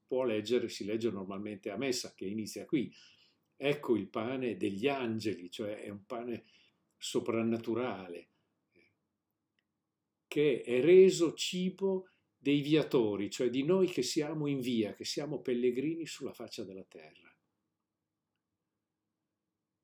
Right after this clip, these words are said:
Veramente pane dei figli. Non si deve dare ai cani, non si danno le perle ai porci, ha detto Gesù nel Vangelo.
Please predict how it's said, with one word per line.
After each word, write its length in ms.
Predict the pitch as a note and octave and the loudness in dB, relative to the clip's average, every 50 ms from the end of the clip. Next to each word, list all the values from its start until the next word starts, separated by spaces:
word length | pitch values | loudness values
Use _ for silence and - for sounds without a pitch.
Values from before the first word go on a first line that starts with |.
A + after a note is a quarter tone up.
| _ _ _ _ | _ _ _ _
Veramente 880 | - A2+ A2+ A2 A2+ A#2+ C#3 C#3 B2+ A2+ - - - F2+ D#2+ F#2 - _ _ _ _ _ _ _ | -4 -2 0 0 0 0 0 0 -2 -2 -4 -6 -10 -10 -10 -12 -16 _ _ _ _ _ _ _
pane 680 | - C3 A#2+ B2 B2+ B2+ B2+ B2+ A#2+ A2+ G#2+ G#2+ - _ | -12 -8 -6 -4 -4 -4 -2 -2 -4 -4 -4 -6 -12 _
dei 240 | - - F#2+ F#2+ F#2+ | -12 -8 -8 -8 -8
figli. 680 | - - - C3 B2+ A#2+ G#2 F#2+ E2 D#2 D#2+ D#2+ D2+ - _ _ _ _ _ _ _ _ _ _ _ _ _ _ _ _ _ _ _ _ _ | -8 -6 -6 -4 -4 -4 -4 -6 -8 -12 -14 -16 -16 -18 _ _ _ _ _ _ _ _ _ _ _ _ _ _ _ _ _ _ _ _ _
Non 140 | - A#2 A#2+ | -8 -6 -4
si 160 | A#2 - D#3 | 0 0 4
deve 260 | C#3 D3+ C#3+ B2+ B2 | 6 6 6 6 6
dare 340 | G#2+ G#2+ G#2 A2 A2+ G#2+ G#2 | 4 2 0 -2 -2 -2 -2
ai 180 | G#2 G#2 G2 - | -2 -2 -2 -2
cani, 500 | - A2 G2 F2+ - - - - D#2 - | -2 -2 -2 -4 -8 -14 -18 -20 -20 -18
non 120 | F2+ G2+ G2+ | -16 -14 -12
si 160 | - - B2+ | -10 -8 -4
danno 300 | G#2 B2 A#2+ A#2+ A2 G#2 | -4 -4 -2 -2 -4 -4
le 120 | G2+ F#2+ | -4 -4
perle 340 | F#2 - A2+ G2+ F#2+ G2+ G2 | -4 -4 -4 -4 -4 -4 -6
ai 100 | F#2+ F#2 | -6 -6
porci, 480 | - - A2 F#2+ F2 F2+ - - - - | -6 -6 -6 -6 -6 -10 -12 -14 -16 -16
ha 80 | - | -16
detto 260 | E2+ F#2+ F#2+ - - F#2 | -14 -14 -16 -14 -16 -18
Gesù 300 | - F#2 F2+ F2+ F#2+ F2+ | -16 -16 -14 -14 -14 -16
nel 180 | F2+ F2+ F2+ | -16 -18 -20
Vangelo. 680 | F2 F2 F2 F2 - E2+ E2 D#2+ - D#2 D#3 - - | -20 -20 -20 -20 -18 -16 -16 -16 -16 -20 -20 -20 -20